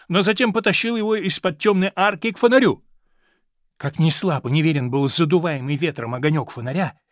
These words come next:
его было достаточно, чтобы Джеймс Вейн поверил, что он чуть не совершил страшную ошибку. Лицо человека, которого он хотел убить, сияло всей свежестью юности, её непорочной чистотой.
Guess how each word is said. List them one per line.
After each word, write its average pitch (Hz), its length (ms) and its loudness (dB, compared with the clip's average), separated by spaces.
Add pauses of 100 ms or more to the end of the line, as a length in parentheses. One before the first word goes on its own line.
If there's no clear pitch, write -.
(220)
его 147 300 2
было 175 300 2
достаточно, 147 880 -2
чтобы 151 320 -2
Джеймс 151 420 0
Вейн 170 300 0
поверил, 165 480 0
что - 180 -8
он 160 180 -2
чуть 185 280 -2
не 180 100 4
совершил 180 500 0
страшную 185 600 -2
ошибку. - 500 -4 (520)
Лицо 113 400 -4
человека, 151 640 -2
которого 139 420 -6
он 143 100 -4
хотел 143 320 -4
убить, 160 320 -2 (380)
сияло 185 500 2
всей 220 360 -2
свежестью 208 800 0
юности, 226 600 0 (220)
её 170 200 4
непорочной 196 640 2
чистотой. 202 640 -2